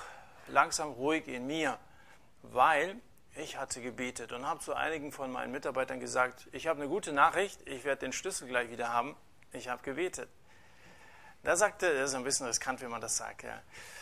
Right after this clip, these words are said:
Dann sagte eine Mitarbeiterin, „Hast du mal in den Innentaschen nachgeschaut?“ Ich glaube, sie meinte eher so vom Jackett oder so. Und dann habe ich nochmal gefühlt, ich habe extra die Hose nochmal angeschaut. Und dann fiel mir auf, was ich wirklich nicht gemerkt habe,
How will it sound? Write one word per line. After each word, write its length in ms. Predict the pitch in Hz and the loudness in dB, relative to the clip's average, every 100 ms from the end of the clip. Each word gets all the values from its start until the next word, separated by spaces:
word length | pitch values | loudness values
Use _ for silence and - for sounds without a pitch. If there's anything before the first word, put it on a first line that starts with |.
| - - - | -16 -20 -20
Dann 240 | - 127 127 | -4 -2 2
sagte 320 | 151 - 151 | 2 2 0
eine 160 | 139 | 0
Mitarbeiterin, 640 | 139 156 135 139 147 131 127 | -2 -4 -2 -2 0 -2 0
„Hast 240 | 151 - | 0 0
du 80 | 170 | 0
mal 300 | 160 143 143 | -2 -2 -2
in 280 | - 131 131 | -4 -6 -6
den 240 | 127 123 123 - | -6 -6 -8 -8
Innentaschen 720 | 220 240 202 - - 143 117 | -6 -6 -6 -4 -4 -4 -2
nachgeschaut?“ 680 | 120 120 131 - 127 110 - - - 123 | -2 -2 -4 -2 -2 -2 -4 -14 -14 -8
Ich 60 | |
glaube, 220 | 127 135 135 | 0 0 0
sie 120 | 131 | 0
meinte 360 | 131 139 139 | 0 0 -2
eher 320 | 123 131 135 123 | -2 2 4 4
so 160 | 131 | -2
vom 320 | - 127 123 - | -4 -6 -6 -8
Jackett 380 | 123 131 196 | -10 -8 -8
oder 160 | 175 135 | -4 -4
so. 80 | 135 | -4
Und 100 | 147 | -6
dann 120 | 127 | -6
habe 120 | 151 | -6
ich 80 | 156 | -6
nochmal 160 | 135 127 | -6 -6
gefühlt, 460 | 123 - 156 220 - - - | -8 -6 -4 -4 -8 -16 -8
ich 40 | |
habe 100 | 131 | -6
extra 160 | 135 131 | -4 -4
die 80 | 127 | -2
Hose 180 | 151 | -2
nochmal 200 | 131 120 | 0 0
angeschaut. 760 | 120 143 156 127 123 120 135 - - - - | 0 -2 -2 -4 -6 -4 -4 -6 -10 -12 -10
Und 140 | 135 131 | -2 4
dann 180 | 185 | 4
fiel 300 | 190 - 214 | 2 0 2
mir 240 | 233 214 147 | 4 6 10
auf, 260 | 214 226 | 10 10
was 200 | 180 180 | 4 4
ich 340 | 170 - 139 131 | 0 -6 -8 2
wirklich 360 | 247 202 202 | 2 2 0
nicht 200 | 190 180 | 0 -2
gemerkt 260 | 165 156 185 | 6 6 8
habe, 160 | 151 | 4